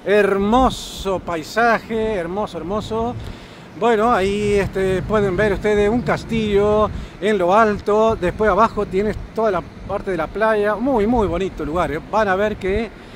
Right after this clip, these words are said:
eh, tienen que verlo porque la verdad que es un hermoso lugar. Tossa de Mar, en la Costa Brava de Cataluña.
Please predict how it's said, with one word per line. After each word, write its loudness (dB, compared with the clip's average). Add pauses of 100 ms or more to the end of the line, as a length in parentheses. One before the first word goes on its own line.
(480)
eh, 0
tienen 2
que 2
verlo 2
porque -2
la -2
verdad -2
que -2
es -8
un -4
hermoso -4
lugar. -2 (160)
Tossa 2
de -4
Mar, 2
en -4
la -2
Costa 0
Brava 0
de -4
Cataluña. -4